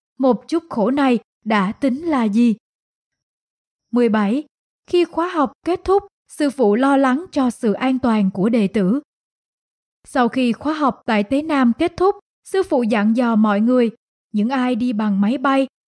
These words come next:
thì hãy đổi sang đi bằng tàu hỏa." Một học viên hỏi sư phụ, "Có phải tất cả các tuyến bay đều phải đổi không?" Sư phụ trả lời,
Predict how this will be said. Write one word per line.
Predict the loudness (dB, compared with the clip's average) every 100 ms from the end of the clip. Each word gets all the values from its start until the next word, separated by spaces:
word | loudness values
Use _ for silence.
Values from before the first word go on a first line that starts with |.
| -4
thì | -2
hãy | 0 0
đổi | 2 0 -2
sang | -2 -2 0
đi | 0 2
bằng | 2 2 2
tàu | 0 0
hỏa." | -2 -2 -4 -6 _ _ _ _ _ _ _ _
Một | 2 2 2
học | -4 -2
viên | 0 0
hỏi | 0 -2
sư | -4 -2 -2
phụ, | 0 2 2 0 _
"Có | -2 0
phải | 0 0 0
tất | -2 -2
cả | -2 -2 -2
các | -4 -2
tuyến | -2 -2
bay | -2 0 0
đều | 0 0
phải | -2 -4 -4 -2
đổi | -2
không?" | -2 0 0 -2 _ _ _ _ _ _
Sư | -6 -4
phụ | -2 -2
trả | -2 -4 -4
lời, | 0 2